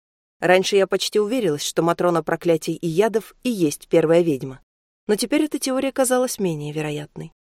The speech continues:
Я не могла представить, чтобы гнев удерживал ее,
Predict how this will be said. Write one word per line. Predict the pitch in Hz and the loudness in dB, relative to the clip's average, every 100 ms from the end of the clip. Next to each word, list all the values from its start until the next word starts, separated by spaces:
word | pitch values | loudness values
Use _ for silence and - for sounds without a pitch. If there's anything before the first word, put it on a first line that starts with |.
| _ _ _ - | _ _ _ 0
Я | 175 190 | 6 6
не | 196 | 6
могла | 196 220 202 | 2 2 0
представить, | 160 - - 226 170 | -4 -4 -4 -2 -2
чтобы | - 156 160 | -4 -2 0
гнев | 170 180 - | 0 0 -2
удерживал | 175 165 214 165 151 143 | -2 0 0 0 -2 -2
ее, | 143 135 | -4 -8